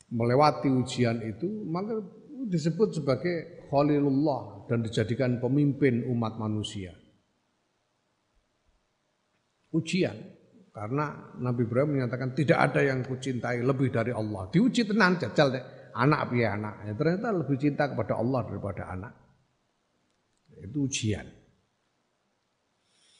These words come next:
Ya, nah, orang beriman itu, itu menempuh jalan akhirat, itu berarti dia menapai. Dia ingin terus meningkat kedudukannya di akhirat.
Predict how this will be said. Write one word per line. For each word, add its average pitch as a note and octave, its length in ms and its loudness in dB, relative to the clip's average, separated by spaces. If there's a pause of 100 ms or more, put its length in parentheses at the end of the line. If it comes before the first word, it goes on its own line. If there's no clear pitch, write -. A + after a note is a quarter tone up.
(440)
Ya, A#2 260 6
nah, C#3 720 0 (220)
orang C4+ 320 4
beriman A#3+ 500 2
itu, A#3 540 4
itu A#3+ 160 0
menempuh G#3+ 880 4
jalan F#3+ 400 6
akhirat, E3+ 640 4
itu - 100 -4
berarti F3+ 380 4
dia G3+ 180 4
menapai. F3 880 2 (2000)
Dia D3 240 0
ingin F3 240 4
terus F#3+ 320 2
meningkat F#3+ 760 2
kedudukannya A2+ 800 2 (880)
di B2 140 -2
akhirat. G#2 420 2